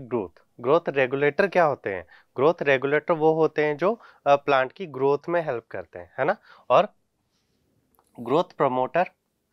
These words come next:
ठीक है, और ग्रोथ इनहिबिटर, दो तरीके के होते हैं। एक तो ग्रोथ को बढ़ाते हैं और एक ग्रोथ को क्या करते हैं? रोकते हैं, ठीक है।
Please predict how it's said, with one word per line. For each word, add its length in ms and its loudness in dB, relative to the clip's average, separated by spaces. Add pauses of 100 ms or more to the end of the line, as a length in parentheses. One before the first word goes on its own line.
(320)
ठीक 160 -4
है, 140 -6 (300)
और 160 4
ग्रोथ 260 0 (340)
इनहिबिटर, 500 0
दो 260 -2
तरीके 380 -4
के 80 -8
होते 260 -2
हैं। 200 -4
एक 200 -8
तो 120 -6
ग्रोथ 220 -4
को 180 -8
बढ़ाते 420 0
हैं 200 -2
और 240 -2
एक 140 -2
ग्रोथ 200 -2
को 180 -4
क्या 160 0
करते 320 -2
हैं? 60 2
रोकते 420 -2
हैं, 220 -20
ठीक 160 -8
है। 80 -2